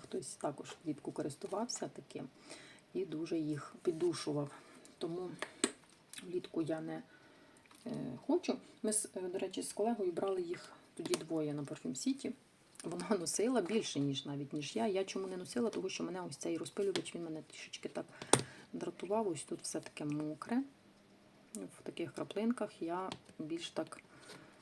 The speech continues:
його відставила. От, якщо можете бачити, просто тут навіть крапельки такі є. Коли розпилюєш, все ось так по руках тече. Тому я так його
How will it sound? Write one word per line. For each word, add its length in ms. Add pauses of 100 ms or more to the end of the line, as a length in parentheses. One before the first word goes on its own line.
(240)
його 240
відставила. 680 (100)
От, 180 (440)
якщо 220
можете 360
бачити, 360 (640)
просто 420 (1040)
тут 180
навіть 180
крапельки 440
такі 280
є. 220 (580)
Коли 200
розпилюєш, 580
все 240
ось 200
так 180
по 160
руках 340
тече. 380 (300)
Тому 340
я 100
так 240
його 280